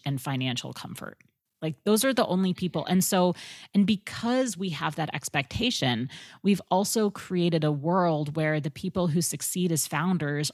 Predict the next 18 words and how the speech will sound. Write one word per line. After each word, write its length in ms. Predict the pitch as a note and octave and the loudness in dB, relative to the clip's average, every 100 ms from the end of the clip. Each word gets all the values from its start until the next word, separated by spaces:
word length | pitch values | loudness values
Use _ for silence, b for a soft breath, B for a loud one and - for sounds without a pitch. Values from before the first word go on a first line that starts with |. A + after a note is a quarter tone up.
| - | -2
are 160 | D3+ | 0
the 120 | D3+ | 0
people 400 | D#3 - D#3+ F3 | -4 -4 0 0
who 180 | D#3+ D3 | 0 -2
are 100 | C#3+ | -2
coming 400 | E3 - C#3 D3 | -4 -6 -4 -4
from 240 | D3+ B2 C3 | -4 -4 -2
that 180 | B2+ | -4
place 280 | - B2+ C3 | -6 -8 -6
of 160 | C#3+ - | -8 -8
privilege. 520 | - A3 - - - B B B B | -6 -6 -6 -8 -10 B B B B
And 140 | E3+ | -2
I 80 | E3+ | -2
think 260 | - F#3 G3+ | -4 -6 -4
we 100 | F#3+ | -2
have 220 | F3 E3+ | -2 -2
to 100 | E3+ | -4
stop 760 | - - - D3+ F3+ D3+ C#3+ | -4 -6 -2 2 4 4 0